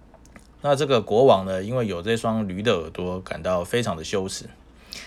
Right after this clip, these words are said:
那为了掩饰他们呢，他整天呢，都戴着这个头巾，哦，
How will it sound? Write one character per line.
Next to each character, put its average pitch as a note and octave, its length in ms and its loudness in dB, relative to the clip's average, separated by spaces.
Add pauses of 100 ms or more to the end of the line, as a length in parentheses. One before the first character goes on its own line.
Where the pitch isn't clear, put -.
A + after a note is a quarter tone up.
(200)
那 C#3+ 120 -2
为 D#3+ 160 6
了 C3 120 6
掩 G#2 320 -2
饰 C3 280 -2
他 A2+ 200 0
们 G#2 140 -4
呢， D#2+ 200 -10 (440)
他 B2 140 0
整 F#2 260 -6
天 A2 160 -2
呢， G#2+ 160 2
都 G#2+ 140 -6
戴 G#2+ 240 2
着 E2+ 160 -6
这 G#2 100 -6
个 E2+ 260 -6
头 E2+ 240 -6
巾， F#2+ 300 -6 (540)
哦， - 200 -10